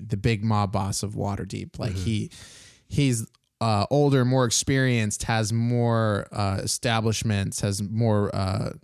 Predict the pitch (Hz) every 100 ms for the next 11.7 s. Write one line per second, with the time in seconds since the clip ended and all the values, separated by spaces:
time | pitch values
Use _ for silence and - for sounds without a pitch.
0 | _ 120 120 110 107 107 110 107 104 98
1 | 98 95 104 - - 101 107 - - -
2 | - - _ - 107 104 - 113 101 -
3 | 107 113 139 - - - _ - 113 110
4 | 107 139 143 139 175 175 180 180 - 170
5 | 170 135 110 143 120 107 - 120 160 196
6 | - - _ - 135 123 - - 160 170
7 | 139 - 131 117 107 - _ _ _ _
8 | _ _ _ _ _ _ - - - 135
9 | 131 135 135 131 120 107 - 123 104 101
10 | 110 - - 110 98 117 - 117 107 -
11 | - - 110 104 92 110